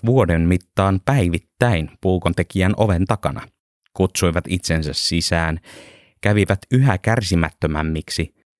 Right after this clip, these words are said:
ja lopulta melkein kaappasivat pojan pirtin pöydän äärestä töihin.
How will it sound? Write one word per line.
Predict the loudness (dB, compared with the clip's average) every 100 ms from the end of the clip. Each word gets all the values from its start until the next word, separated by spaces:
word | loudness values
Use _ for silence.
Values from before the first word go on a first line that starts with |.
| _ _ -2
ja | 0
lopulta | 2 0 2
melkein | 2 0 2 0
kaappasivat | 2 2 2 0 -4 -2 -2 -2 0
pojan | 2 2 0 0
pirtin | 0 2 2 2
pöydän | 2 2 4 0 0
äärestä | 0 0 -2 -4
töihin. | -2 0 0 -6 -12 -16